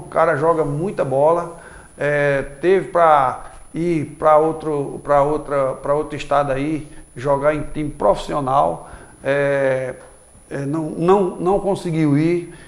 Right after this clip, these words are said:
e depois disso começou com essas, com essas confusões.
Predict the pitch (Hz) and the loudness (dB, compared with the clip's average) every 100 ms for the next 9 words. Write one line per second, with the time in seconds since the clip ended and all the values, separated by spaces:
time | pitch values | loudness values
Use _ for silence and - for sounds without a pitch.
0 | - 156 151 190 233 190 139 185 202 - | -8 2 6 6 6 6 6 2 2 -2
1 | 180 185 165 170 170 170 170 170 156 - | -4 -2 -2 -2 -2 -2 -4 -4 -8 -12
2 | - 156 156 143 139 - 160 - 135 123 | -10 -6 -6 -6 -10 -8 -8 -6 -6 -2
3 | 147 156 | -2 -4